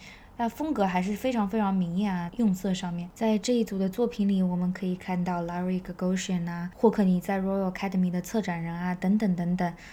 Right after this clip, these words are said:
视角非常的亲密，但连起来看又有一种连贯性，但跟他早期的作品又有非常明显的差异。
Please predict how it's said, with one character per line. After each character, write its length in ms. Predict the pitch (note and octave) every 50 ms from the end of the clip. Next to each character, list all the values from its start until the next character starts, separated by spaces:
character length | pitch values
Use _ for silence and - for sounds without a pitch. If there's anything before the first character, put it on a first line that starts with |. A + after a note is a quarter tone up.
| -
视 220 | - - - C4 G#3
角 180 | F#3+ E3+ E3+
非 180 | D#3+ - C4 C4+
常 200 | C4+ A3 F#3+ F#3
的 80 | F#3
亲 200 | F3+ F#3 - G3
密， 280 | G3+ G3+ G3+ F#3 F3+ - -
但 160 | - G#3+ G3+
连 200 | F#3+ F#3 F#3 G#3
起 120 | A3 -
来 140 | G#3+ F3 F3+
看 260 | F3+ - G#3 G3+ G3
又 100 | G3+ G3+
有 80 | G3 F#3
一 100 | F3+ F3
种 180 | - F3+ E3+ E3+
连 180 | E3 E3 E3+
贯 240 | F3 G3+ G3+ G3 F#3
性， 240 | F3+ - G3 F3+ E3+ - -
但 160 | - A3+ A3
跟 100 | A3 A3
他 100 | A#3 A#3+
早 200 | A#3 A#3+ F3+ F3
期 160 | E3+ - - G#3
的 80 | G#3
作 180 | G3+ - G#3+ F#3+
品 260 | F#3+ - - E3+ E3+ - -
又 100 | - G#3
有 100 | G3 F#3+
非 200 | F3+ F#3 - A3
常 200 | G#3+ - F#3 F3+
明 280 | F3+ F3 E3+ G#3+ F#3 G3
显 200 | G3+ - G#3+ F#3+
的 80 | F3+ E3+
差 280 | - - F#3+ F#3 F#3
异。 180 | F#3+ F#3+ F#3+